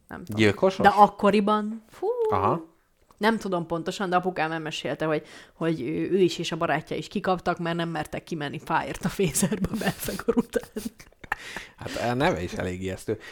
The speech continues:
Speaker 2: Egyébként ez tök érdekes, hogy így korosztály, vagy így, ö, koronként változik az, hogy a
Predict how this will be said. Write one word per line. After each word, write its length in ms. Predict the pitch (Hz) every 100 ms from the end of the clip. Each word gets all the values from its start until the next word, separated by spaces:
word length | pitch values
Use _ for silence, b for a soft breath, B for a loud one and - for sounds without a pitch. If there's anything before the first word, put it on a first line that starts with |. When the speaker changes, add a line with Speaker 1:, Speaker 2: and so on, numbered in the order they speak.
| B -
Speaker 2:
Egyébként 400 | 107 117 120 110
ez 100 | -
tök 160 | 196
érdekes, 380 | 180 98 98 104
hogy 80 | 104
így 60 |
korosztály, 560 | 98 180 196 - 104 90
vagy 200 | 101 104
így, 200 | 104 104
ö, 200 | 101 101
koronként 560 | - 185 95 - 101 110
változik 520 | 113 101 98 95 -
az, 200 | 95 -
hogy 160 | 92 92
a 520 | 92 92 92 95